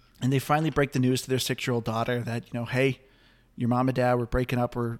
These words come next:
we're going our separate ways." And the daughter ends up finding this book called The Book of Love and ends up casting a spell on the parents and transforming them into these dolls. And the book, The Book of Love, is your guide, and he is trying to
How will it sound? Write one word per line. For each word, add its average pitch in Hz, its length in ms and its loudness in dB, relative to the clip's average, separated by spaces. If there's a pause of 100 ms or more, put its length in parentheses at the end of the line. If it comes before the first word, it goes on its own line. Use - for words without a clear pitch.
we're 131 80 -4
going 131 200 0
our 120 80 0
separate 123 340 0
ways." 113 520 -2 (800)
And 120 400 0
the 117 80 -2
daughter 131 680 2 (180)
ends 127 160 -2
up - 80 -10
finding 127 340 0
this 147 140 -4
book - 340 0
called 113 200 -2
The 113 60 -6
Book - 260 -2
of 143 120 -2
Love 113 460 -2 (260)
and 127 140 -2
ends 131 180 -2
up 139 80 -2
casting 135 380 0
a 127 60 0
spell 147 300 2
on 127 100 4
the 123 80 2
parents 120 500 -2
and 123 140 -6
transforming 131 720 -2
them 113 200 -2
into 120 180 -6
these 113 220 -4
dolls. - 540 -2 (500)
And 113 160 -2
the 101 60 -6
book, - 480 2
The 123 80 -4
Book - 240 -4
of 113 100 -4
Love, 143 400 4 (420)
is 113 420 -4
your 120 140 -2
guide, 160 480 4
and 123 80 -2
he 113 160 -4
is 117 120 -4
trying 139 360 -2
to 123 200 -4